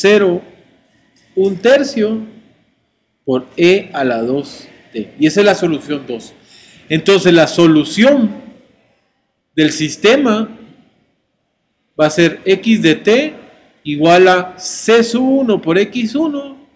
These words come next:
más C sub dos por X dos.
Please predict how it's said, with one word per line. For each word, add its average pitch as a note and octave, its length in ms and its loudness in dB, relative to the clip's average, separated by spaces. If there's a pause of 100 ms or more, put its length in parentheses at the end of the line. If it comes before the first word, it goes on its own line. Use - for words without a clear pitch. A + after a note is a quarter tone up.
(420)
más E3 480 -2 (520)
C - 300 0
sub F3 260 -6
dos G3 260 -2
por A3 340 -4 (480)
X A2+ 440 -14
dos. - 340 -20